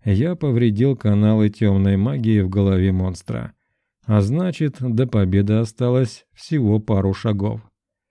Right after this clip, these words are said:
"Некромантовы пятки", прошептал я, осознав, что произошло из-за удара по змею.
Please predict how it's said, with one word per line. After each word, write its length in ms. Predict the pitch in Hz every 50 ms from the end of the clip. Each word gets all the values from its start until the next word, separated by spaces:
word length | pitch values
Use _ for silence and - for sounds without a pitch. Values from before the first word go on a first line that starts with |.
| _ _ _ _ _ _ _ _ _ -
"Некромантовы 1040 | 113 127 156 165 151 - 165 165 160 160 156 147 123 110 104 - - 135 127 139 147
пятки", 640 | 143 147 - 139 92 90 - - - 107 104 104 - _ _ _ _ _ _ _ _
прошептал 640 | - 110 107 92 - 113 104 - - 107 110 110 110
я, 240 | 107 120 135 139 143
осознав, 580 | 123 - 120 107 98 95 110 120 135 139 120
что 220 | - - - 120 107
произошло 800 | - 110 104 101 95 98 104 107 - - 135 135 139 143 143 - - _ _ _ _ _ _ -
из-за 360 | 156 160 135 110 101 104 101
удара 500 | 104 104 95 90 95 98 98 95 92 90
по 180 | - - 101
змею. 500 | 101 101 107 101 95 92 95 92 87 -